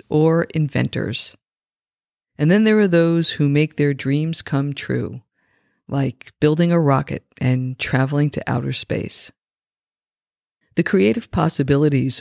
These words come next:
are endless, and research has shown that when we flex our creative muscles, we build capacity to deal with experimental failure, to adapt, and to problem solve,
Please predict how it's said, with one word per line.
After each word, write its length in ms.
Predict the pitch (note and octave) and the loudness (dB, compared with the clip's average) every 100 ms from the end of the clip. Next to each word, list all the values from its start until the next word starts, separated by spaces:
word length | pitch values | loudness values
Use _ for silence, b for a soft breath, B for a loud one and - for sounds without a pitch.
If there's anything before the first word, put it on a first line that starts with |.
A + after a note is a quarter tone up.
| - | -6
are 160 | C3+ C3 - | -6 -4 -2
endless, 640 | C3 B2+ - - - - _ _ _ b b b b | -2 -2 -6 -8 -12 -14 _ _ _ b b b b
and 240 | - D#3 D3 | -2 0 2
research 560 | F#3+ A3 - F#3 E3 - | 2 0 2 2 0 -6
has 320 | - F3+ A3 | -4 2 2
shown 480 | A3+ - G3 F#3+ D3 | 2 0 2 4 4
that 180 | C#3 - | 2 2
when 200 | D3 C#3+ | 0 2
we 120 | C#3 | 0
flex 520 | C#3 - F3 G#3 - | -2 -4 -2 -2 -2
our 160 | - D3+ | -2 -2
creative 560 | - D#3 D#3 D3+ B2 C3+ | -2 -2 0 0 -2 -2
muscles, 640 | D#3 A3+ - - - - b b b b b _ | 0 0 -4 -6 -6 -8 b b b b b _
we 160 | F3 | 2
build 320 | A#3 A#3+ C4 - | 4 2 2 -2
capacity 800 | F#3+ - E3 E3+ - D#3 C3 | -6 -2 2 2 0 0 0
to 120 | B2+ D3 | 0 -2
deal 460 | B2 D3+ E3 F3+ | 0 2 4 2
with 340 | D#3+ B2+ B2+ - - | 2 0 0 -6 -8
experimental 920 | - - - D#3+ D#3 D3 C#3+ C#3 B2+ | -6 -8 -2 0 2 0 0 -2 -6
failure, 680 | - - C#3 C#3+ F3+ B3+ C4 b b b b b b | -8 0 2 2 2 0 -4 b b b b b b
to 180 | F#3 E3 | 0 2
adapt, 760 | C#3+ E3 F#3 E3 - - - _ _ _ _ | 2 2 2 0 -4 -8 -14 _ _ _ _
and 160 | D#3 D3 | -2 -2
to 80 | |
problem 500 | D#3+ - F#3+ G#3 E3+ | -4 0 2 2 2
solve, 580 | B2+ - - F2+ - - | 0 -4 -6 -6 -12 -20